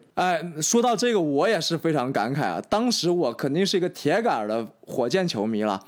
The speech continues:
如果听过我们早期节目的球迷朋友们可能知道，我的第一偶像是麦迪啊。那当时火箭在那个系列赛的前端，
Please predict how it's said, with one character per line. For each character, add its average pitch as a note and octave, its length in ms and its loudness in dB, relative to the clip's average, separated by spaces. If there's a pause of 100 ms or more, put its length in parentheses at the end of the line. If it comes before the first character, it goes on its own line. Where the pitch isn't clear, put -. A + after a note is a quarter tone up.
(140)
如 F3 140 0
果 D#3+ 340 2 (120)
听 G#3 200 2
过 G3+ 200 2
我 C#3+ 120 0
们 C#3 160 -2
早 G#2 220 -2
期 D#3+ 160 -2
节 C#3 180 -2
目 C#3 160 -2
的 B2+ 220 0
球 A#2+ 160 -4
迷 B2+ 80 -2
朋 B2+ 180 -4
友 B2+ 80 -2
们 A2+ 220 -2
可 G#2+ 100 -6
能 G#2+ 140 -4
知 A2+ 80 -6
道， G#2+ 320 -2
我 A#2+ 220 -2
的 C#3 100 0
第 G3 240 0
一 G3+ 40 4
偶 B2+ 140 0
像 C#3 200 -2
是 C#3+ 100 -2
麦 D#3+ 180 0
迪 G2 220 -6
啊。 C3 160 -2 (520)
那 A3+ 100 2
当 C4 440 0
时 F3+ 440 0 (720)
火 F3+ 280 2
箭 A#3+ 240 2
在 A#3 140 2
那 A3 100 2
个 F#3+ 80 2
系 G#3+ 200 -2
列 F#3 120 4
赛 F3+ 160 0
的 D3+ 200 -4 (160)
前 C#3 420 0
端， G3+ 260 2